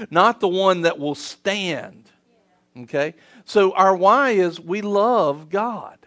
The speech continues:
This is that if, if we're doing anything and the answer is not,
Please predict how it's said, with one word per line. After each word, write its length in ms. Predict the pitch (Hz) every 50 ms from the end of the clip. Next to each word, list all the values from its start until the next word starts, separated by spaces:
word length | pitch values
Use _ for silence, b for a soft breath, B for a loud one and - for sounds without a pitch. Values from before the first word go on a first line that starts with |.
| _ _ _ _ _ _ _
This 200 | - 190 233 233
is 80 | 226 202 B B 240 202 B
that 220 | 175 208 226 - B B B B B -
if, 280 | 170 196 202 196 196 196
if 220 | 190 190 196 190 202
we're 180 | 233 294 330
doing 340 | 277 240 277 269 262 247 226
anything 840 | 220 220 226 233 226 214 208 - - 143 131 120 117 123 135 160 - _ _ _ _ _
and 200 | - 165 180 180
the 200 | 180 175 170 175
answer 720 | 180 208 240 262 254 - - - - - 170 147 151 151 B B B
is 320 | - 175 175 175 160 -
not, 500 | 175 175 185 196 214 208 196 170 135 -